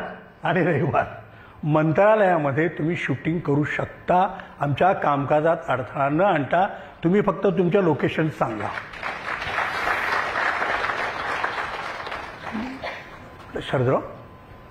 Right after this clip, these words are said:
तुम्हाला म्हणायचं मी shooting करू शकतो?" म्हणले, "हो."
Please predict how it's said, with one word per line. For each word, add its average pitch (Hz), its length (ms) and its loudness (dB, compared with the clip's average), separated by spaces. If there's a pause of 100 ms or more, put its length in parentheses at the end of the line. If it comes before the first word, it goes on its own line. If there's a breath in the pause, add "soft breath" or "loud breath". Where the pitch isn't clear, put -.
(840)
तुम्हाला 160 260 4
म्हणायचं 220 340 4
मी 240 120 4
shooting 220 300 2
करू 214 180 4
शकतो?" 226 300 -2
म्हणले, 165 200 0
"हो." 120 140 0